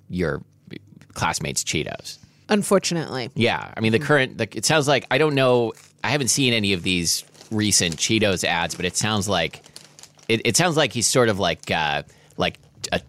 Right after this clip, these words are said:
Speaker 1: Charles Bronson Death Wish, like, vigilante type. Or maybe more of a jackass. I don't know. I don't know what I'm
Speaker 2: Hmm.
Speaker 1: supposed to get from this.
Speaker 2: Oh, I think he's supposed to be sly and kinda suave.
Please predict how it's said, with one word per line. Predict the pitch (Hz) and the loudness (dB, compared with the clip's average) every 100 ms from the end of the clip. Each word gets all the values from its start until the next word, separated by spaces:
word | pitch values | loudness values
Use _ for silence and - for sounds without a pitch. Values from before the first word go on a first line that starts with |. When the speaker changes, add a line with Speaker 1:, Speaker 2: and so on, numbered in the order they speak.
| - | -8
Speaker 1:
Charles | - 113 92 78 | -2 0 0 0
Bronson | - 85 85 - 85 82 82 | -2 0 0 0 -2 -2 -6
Death | - 92 - | -4 -4 -2
Wish, | 117 123 - - - | -2 0 0 -4 -8
like, | 92 87 - | -4 -4 -2
vigilante | 98 95 101 107 135 | -2 0 0 0 -2
type. | 120 127 135 - - _ - - - - | -2 -2 -2 -4 -12 _ -20 -20 -20 -4
Or | 156 | 4
maybe | 151 160 | 6 6
more | 143 131 | 6 4
of | |
a | 101 | 2
jackass. | 95 87 92 113 104 110 - - - _ - | -2 -2 -2 -2 -2 -2 -4 -10 -14 _ -4
I | 151 | 0
don't | 175 | 2
know. | 156 110 73 - | 4 2 -2 -4
I | 107 | -2
don't | 143 | 2
know | 135 | 4
what | 123 | 2
I'm | 117 | 0
Speaker 2:
Hmm. | |
Speaker 1:
supposed | 160 117 | 0 -2
to | - | -2
get | 101 98 | -2 -2
from | 101 78 | -4 -6
this. | - - - _ - | -8 -12 -14 _ -4
Speaker 2:
Oh, | 247 | -2
I | |
think | 277 302 | 0 0
he's | 415 | 0
supposed | - 311 | 0 0
to | 269 | 2
be | 247 | 0
sly | - 214 190 202 | 2 4 4 4
and | 208 180 | 2 0
kinda | 202 147 | -2 -2
suave. | - - 151 165 214 160 - - | 0 -2 0 2 4 2 0 -6